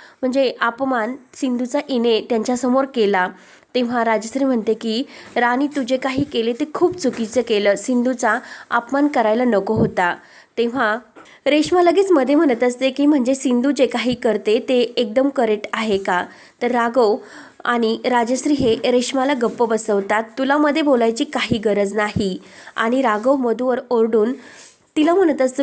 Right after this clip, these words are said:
की "परत जर माझ्या मुलीच्या आणि माझ्यामध्ये येण्याचा जरी प्रयत्न केलास तर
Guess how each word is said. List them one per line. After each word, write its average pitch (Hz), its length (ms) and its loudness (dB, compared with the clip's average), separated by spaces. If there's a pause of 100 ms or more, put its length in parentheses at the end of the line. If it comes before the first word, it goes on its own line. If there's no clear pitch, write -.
की 294 60 4
"परत 269 340 2 (120)
जर 226 180 4 (120)
माझ्या 240 380 0
मुलीच्या 240 420 2
आणि 262 180 0
माझ्यामध्ये 240 600 2
येण्याचा 220 340 2
जरी 254 200 2
प्रयत्न 233 440 0
केलास 214 580 0
तर 208 200 2